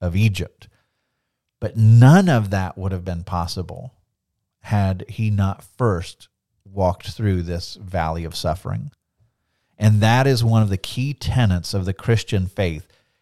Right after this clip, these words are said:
is that suffering comes before glory. And the more that we recognize that the road of suffering, the crown of thorns, the carrying the crosses, all of that is on a way to a glory that is far beyond our wildest imaginations.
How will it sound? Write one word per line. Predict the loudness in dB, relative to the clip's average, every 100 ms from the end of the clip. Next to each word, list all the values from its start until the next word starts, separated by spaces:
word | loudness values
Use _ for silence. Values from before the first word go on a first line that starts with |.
| _
is | -2 0
that | 0 -2 -2
suffering | 0 2 2 0 -2 -4
comes | -4 -2 0 -2
before | -6 -10 -8 -8
glory. | -6 -8 -10 -10 -12 -18 _ _ _ _
And | -2 0
the | 0
more | 0 0 0
that | 0 0
we | 0 2
recognize | 2 0 -2 -2 -2 -2 -6 -10 -16 _
that | -12 -10 -8 -10
the | -6
road | -6 -6
of |
suffering, | -2 -2 2 2 2
the | 0
crown | 0 0 0
of | -2
thorns, | -6 -6 -6 -6 -10
the | -14
carrying | -12 -6 -2 0 0 0
the | -2
crosses, | -2 -2 -2 -2 -6 -8 -8 -12 _ _ _ _ _ _ _ -2
all | 6 8 8 8
of | 6 4
that | -6 -8 -12 -20 _ _ _ _ _ _ -6
is | -2 0
on | 2 2
a |
way | 0 0 0 0 -4 -10 -8
to | -4 -4
a |
glory | -4 -4 -4 -4 -8 -10
that | -12 -10
is | -10
far | -6 -2 0 0
beyond | 0 -2 0 -2
our | -2 -2
wildest | -2 -2 -4 -6 -8
imaginations. | -6 -4 -4 -4 -4 -4 -4 -6